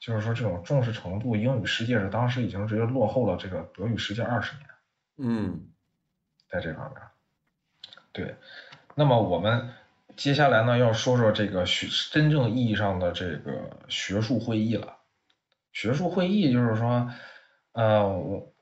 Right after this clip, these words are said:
Speaker 1: 就是其实啊，这种国际科研工作者的这种大会啊，它其实，呃，很早的时候就举办过。它在一八六零年的时候，在这个德国的卡尔斯鲁厄就举办过一次。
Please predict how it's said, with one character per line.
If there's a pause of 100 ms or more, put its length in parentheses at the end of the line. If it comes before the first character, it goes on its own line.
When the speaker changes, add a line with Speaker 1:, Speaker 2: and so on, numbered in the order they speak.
Speaker 1:
就
是
其
实
啊，
这
种
国
际
科
研
工
作
者
的
这
种
大
会
啊，
它
其
实，
呃，
很
早
的
时
候
就
举
办
过。 (280)
它
在
一
八
六
零
年 (120)
的
时
候，
在
这
个
德
国
的
卡
尔
斯
鲁
厄
就
举
办
过
一
次。